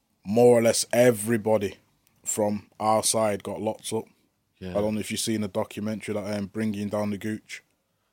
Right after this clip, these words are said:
Speaker 2: No, I need to watch that.
Speaker 1: Yeah, well, that
Speaker 2: Is it on
Speaker 1: there
Speaker 2: YouTube?
Speaker 1: Yeah, yeah.
Speaker 2: I'll put, people are gonna be like, "What's that?" All right, I wanna put that in the description box as well, the link, Bringing Down the
Speaker 1: Uh,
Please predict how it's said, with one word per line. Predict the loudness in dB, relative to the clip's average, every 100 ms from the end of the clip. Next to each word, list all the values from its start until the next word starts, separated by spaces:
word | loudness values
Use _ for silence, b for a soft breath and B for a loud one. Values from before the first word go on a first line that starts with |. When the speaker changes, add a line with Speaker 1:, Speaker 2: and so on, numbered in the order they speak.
| _
Speaker 2:
No, | -8 -6
I |
need | -6 -8
to | -6
watch | -8 -8
that. | -10 -6
Speaker 1:
Yeah, | -4 -2 -2
well, | -2 -2 -4 -10 _ 0
that | 0 0
Speaker 2:
Is | 2
it |
on | 2
Speaker 1:
there | 2
Speaker 2:
YouTube? | -2 -6 -8 _ _ _ _ _
Speaker 1:
Yeah, | -4 -4
yeah. | -4 -6 -12 _ _ _ _ _ -18
Speaker 2:
I'll | -6
put, | -4 -2 -4 -12
people | -12 -12
are |
gonna | -10 -6
be |
like, | -4 -2
"What's | -4 -4
that?" | -4 -2
All | 0
right, | -2
I | -2
wanna | -6
put | -4
that | -4 -4
in |
the | -6
description | -10 -14 -12 -12 -12 -12
box | -12 -12 -14
as |
well, | -10 -10
the | -8
link, | -10 -12 -12
Bringing | -12 -10
Down | -10 -10 -8
the |
Speaker 1:
Uh, | -8